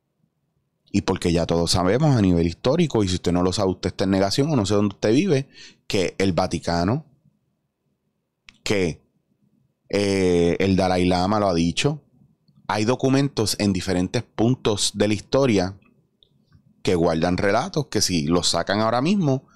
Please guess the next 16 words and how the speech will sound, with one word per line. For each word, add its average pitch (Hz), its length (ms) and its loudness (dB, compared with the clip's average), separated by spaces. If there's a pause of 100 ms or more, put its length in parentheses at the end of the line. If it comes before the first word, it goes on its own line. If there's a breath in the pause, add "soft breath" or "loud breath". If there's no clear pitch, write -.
(160 soft breath)
se 90 200 -2
jode 85 300 2
la 139 60 0
estructura 95 540 -2
religiosa 107 540 0
que 101 140 -2
hay 151 160 0
dentro 110 280 0
del 143 100 -2
cristianismo, 117 760 -2
y - 80 -8
todo 98 120 2
el 110 60 4
mundo 175 160 2
lo 123 80 0
sabe. - 460 -6